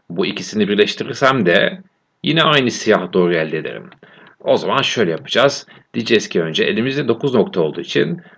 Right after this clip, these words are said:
dokuzun ikilisi diyeceğiz. Böylece her seçtiğim iki noktadan bir doğru elde ederim diyeceğiz. Ama eksi diyeceğiz. Bu beş tane noktadan hangi ikisini seçersem seçeyim hep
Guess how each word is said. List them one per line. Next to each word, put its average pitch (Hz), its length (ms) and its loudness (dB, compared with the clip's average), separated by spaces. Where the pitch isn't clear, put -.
dokuzun 135 400 0
ikilisi 120 460 -2
diyeceğiz. - 500 -4
Böylece 101 400 4
her 127 220 2
seçtiğim 135 760 -4
iki 110 260 -4
noktadan 107 560 2
bir 123 120 -4
doğru 123 240 6
elde 110 260 6
ederim 104 300 4
diyeceğiz. - 540 -8
Ama 131 420 2
eksi 113 400 0
diyeceğiz. 110 480 4
Bu 117 260 0
beş 143 280 4
tane 104 320 2
noktadan 92 640 -2
hangi 120 360 -4
ikisini - 340 -6
seçersem 117 600 -2
seçeyim 165 640 -4
hep - 220 -2